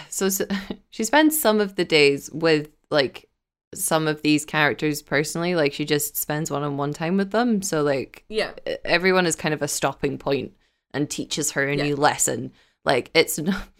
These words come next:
Speaker 1: <laughs> it's much less convenient than the ghosts of Christmas past, present, and future. <laughs> Like, much less convenient. But yeah, there are a lot of storylines and a lot of romantic storylines as well, and a lot of
Speaker 2: There are.
Speaker 1: different kinds of love in there as well. Um,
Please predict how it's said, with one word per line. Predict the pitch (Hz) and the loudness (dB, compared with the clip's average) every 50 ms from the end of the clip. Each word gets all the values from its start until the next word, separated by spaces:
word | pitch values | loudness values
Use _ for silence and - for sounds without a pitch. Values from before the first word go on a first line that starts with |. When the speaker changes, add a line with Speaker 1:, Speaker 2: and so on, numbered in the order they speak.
| _ _ | _ _
Speaker 1:
<laughs> | _ _ _ _ _ _ - | _ _ _ _ _ _ -2
it's | - 190 - - - - - | 0 0 0 -2 -8 -8 -4
much | 175 196 226 - - - - - | -2 0 0 -2 -4 -8 -8 -2
less | 202 196 196 190 196 | 0 0 0 0 0
convenient | - 202 175 170 190 175 170 160 151 156 151 - - | -2 -4 -4 -2 0 0 0 0 -2 -2 -4 -4 -4
than | 165 160 156 | -2 -2 -2
the | 156 | -2
ghosts | 156 151 151 151 151 151 - - - 156 | -2 0 0 0 0 0 -4 -8 -6 -6
of | 143 - | -6 -4
Christmas | - 151 147 - 151 147 - | -4 -4 -4 -2 -4 -6 -6
past, | - - 135 135 143 - - - - | -6 -6 -6 -6 -6 -8 -10 -10 -6
present, | - 143 151 147 147 - | -6 -4 -4 -4 -4 -6
and | 143 135 | -6 -6
future. | - 143 - - 123 131 120 - _ _ - | -4 -6 -6 -6 -8 -12 -12 -16 _ _ -2
<laughs> | 135 - - - - - - _ - | -2 -2 -2 -6 -12 -16 -14 _ 0
Like, | 185 156 143 - - _ _ _ | 2 2 2 0 -6 _ _ _
much | - 165 147 - - | -2 -2 -2 0 -2
less | - 131 - | -6 -6 -6
convenient. | - 160 139 139 143 143 139 - - _ _ _ _ _ _ _ _ - | -8 -8 -6 -4 -4 -4 -4 -6 -10 _ _ _ _ _ _ _ _ -2
But | 170 170 | 2 4
yeah, | 180 160 | 4 4
there | 147 165 170 165 | 6 6 6 6
are | 170 170 | 6 4
a | 165 | 2
lot | 160 165 170 170 165 160 160 - - - | 0 2 4 4 4 4 2 0 -6 -8
of | 165 | -6
storylines | 156 - 160 151 147 143 147 147 156 - | -4 -2 -2 0 0 0 0 -2 -2 -4
and | 160 160 | -4 -4
a | 160 | -2
lot | 156 160 170 180 - | 2 2 2 2 2
of | 233 240 | 0 -2
romantic | 247 247 214 180 156 147 151 143 - - 147 - - | 0 0 0 2 0 0 0 -2 -4 -4 -6 -6 -6
storylines | - - - 113 - 101 101 - - 123 - - - | -10 -8 -6 -4 -4 -4 -4 -4 -6 -6 -6 -8 -8
as | 147 - | -6 -4
well, | 135 104 - | -4 -4 -4
and | - - | -4 -4
a | 151 | -4
lot | 151 156 165 165 - | -2 0 2 2 2
of | 160 160 | 0 -4
Speaker 2:
There | 185 165 143 | -6 -6 -4
are. | 143 160 151 147 147 | -4 -4 -4 -2 0
Speaker 1:
different | 156 156 156 - - - 165 160 139 - - | 0 -2 -2 -2 -2 -2 -2 -2 -4 -8 -12
kinds | - - - 170 151 151 151 151 143 143 139 - 143 | -8 -2 0 0 0 0 0 -4 -4 -4 -4 0 0
of | 143 139 131 - _ _ _ _ - | 0 0 -2 -6 _ _ _ _ -8
love | 151 156 156 151 156 151 147 143 143 - | -6 -2 0 2 4 4 4 2 -2 -4
in | - - 147 139 139 139 131 131 | -2 -2 0 0 -2 -4 -4 -4
there | 131 - - - - - | -4 -4 -4 -2 -2 -2
as | - - - - | -2 -4 -4 -2
well. | - - - - - | 0 0 0 -2 -2
Um, | - 143 147 143 143 139 135 135 131 127 - - | -2 -2 0 0 0 -2 -4 -4 -6 -8 -10 -12